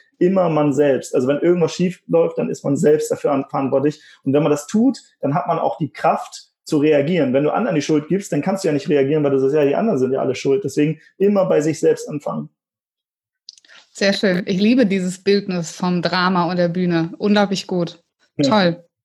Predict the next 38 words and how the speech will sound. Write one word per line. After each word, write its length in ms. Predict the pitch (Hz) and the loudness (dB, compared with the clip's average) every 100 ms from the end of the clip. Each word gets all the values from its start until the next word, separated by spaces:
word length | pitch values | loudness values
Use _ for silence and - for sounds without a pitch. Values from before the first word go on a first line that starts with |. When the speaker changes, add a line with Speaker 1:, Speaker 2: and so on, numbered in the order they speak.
| _ - - - - _ _ | _ -16 -14 -14 -18 _ _
Speaker 2:
Das 200 | 233 240 | -2 0
ist 200 | - 330 | 0 -2
im 180 | - 262 | 2 0
Prinzip 380 | 254 226 262 285 | 2 -2 0 0
auch 80 | 214 | 0
schon 180 | - 214 | 0 -2
fast 300 | 247 254 - | -2 -4 -4
eigentlich 240 | 220 208 | -2 0
ein 200 | 202 190 | 0 -2
wunderschönes, 800 | 226 247 - 233 220 220 214 - | -2 0 0 2 2 0 -2 -2
ähm, 600 | 202 196 196 190 190 226 | 0 2 0 0 -2 -4
Schlusskapitel 1040 | - - 240 269 - 214 202 226 226 277 339 | -4 0 2 0 -2 -6 -2 -4 0 -2 -2
für 220 | 277 - 220 | -6 0 2
unsere 320 | 214 190 196 | 2 0 -2
Podcast-Folge, 840 | 196 220 220 185 185 - 185 190 202 | -4 -4 -2 -4 -4 -4 0 0 0
die 140 | 185 | -2
sich 220 | 175 196 | -4 -4
ja, 280 | 190 180 180 - - - | -2 0 -2 -6 -18 -4
wir 100 | 214 | 2
wussten 200 | 208 294 | 2 4
ja 60 | 269 | 2
gar 60 | 226 | 2
nicht 60 | |
so 40 | 220 | 2
richtig, 240 | 226 233 | 2 2
wohin 200 | 214 220 | 2 2
unser 200 | 233 208 | 2 0
Gespräch 360 | 208 - 214 208 | 0 0 -2 0
geht, 200 | 220 240 | -2 0
aber 100 | 190 | -2
ich 120 | 190 | -4
finde 140 | 208 | -4
das 80 | 196 | -4
unglaublich 420 | - 208 202 208 | -2 0 0 -2
spannend, 380 | - 190 190 202 - - - - | -4 -2 0 -2 -6 -20 -14 -2
ähm, 260 | 196 196 | 2 2
dass 260 | 185 185 - | 0 -4 -4
wir 460 | 202 190 185 185 | 0 2 2 0